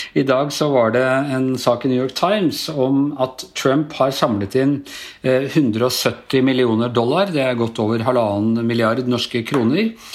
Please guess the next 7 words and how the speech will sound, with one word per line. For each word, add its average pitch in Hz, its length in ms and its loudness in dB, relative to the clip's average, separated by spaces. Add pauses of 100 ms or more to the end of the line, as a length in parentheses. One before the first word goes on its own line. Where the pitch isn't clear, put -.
(100)
siden 147 880 0 (320)
valgnederlaget, 135 720 2
eller 139 140 2
altså 131 200 -2
siden, 127 460 0
eh, 127 160 -4
valgnatta. 123 580 0